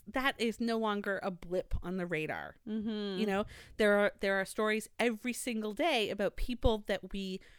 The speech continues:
Speaker 1: were fans of being highly inappropriate, possibly criminal,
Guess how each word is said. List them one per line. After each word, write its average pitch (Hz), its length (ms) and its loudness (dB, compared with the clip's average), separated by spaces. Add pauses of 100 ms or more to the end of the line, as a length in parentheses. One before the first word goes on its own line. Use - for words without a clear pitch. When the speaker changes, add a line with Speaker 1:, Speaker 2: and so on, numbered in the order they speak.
(180)
Speaker 1:
were 226 260 4
fans 247 420 0
of 294 540 0 (380)
being 220 360 2
highly 247 720 0
inappropriate, 196 680 0 (300)
possibly 214 600 4
criminal, 165 540 -6